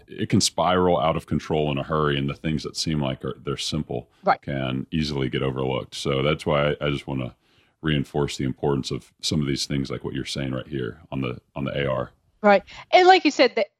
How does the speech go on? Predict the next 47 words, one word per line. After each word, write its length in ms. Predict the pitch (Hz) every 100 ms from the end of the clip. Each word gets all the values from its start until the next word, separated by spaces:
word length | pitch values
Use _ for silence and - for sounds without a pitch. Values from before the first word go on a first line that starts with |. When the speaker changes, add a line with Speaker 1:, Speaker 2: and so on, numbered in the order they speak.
| - 233
Speaker 2:
the 100 | 269
accounts 380 | - 466 -
receivable 640 | 277 - 269 254 254 226 214
for 240 | - 220
a 80 | 202
home 300 | 185 233 233
builder 540 | 220 208 208 208 208
is 280 | 202 226 220
usually 400 | 269 302 269 233
not 320 | 220 220 220
as 120 | 208 -
big 260 | 214 208
a 80 | 196
deal 340 | 175 202 202
as 180 | 202 185
the 100 | 190
next 340 | 190 214 214 240
account 340 | - 233 226
we're 120 | 214
gonna 160 | 214 196
talk 280 | - 196 196
about 280 | 202 196 -
is 160 | - 175
accounts 400 | 180 - 190 -
payable. 560 | - 175 165 - - _ - - -
The 80 | 208
thousands 640 | - 254 254 285 294 277
of 100 | 226
transactions 960 | - 233 202 214 202 202 - 190 180 - -
is 180 | 196 165
your 120 | 196
accounts 340 | 170 170 160 -
payable. 500 | 156 - - - - -
Speaker 1:
That's 160 | -
right. 80 | 226
Speaker 2:
That's 240 | 254 254 226
really 300 | 233 226 214
what 160 | 208
Speaker 1:
Yep. 60 | -
Speaker 2:
you're 100 | 185
looking 380 | 196 190 180 170
at. 140 | 170 - - -
And 120 | 220
that's 200 | 269 285
even 240 | 262 240 220
more 260 | 226 254
critical 640 | 262 - 214 202 185 180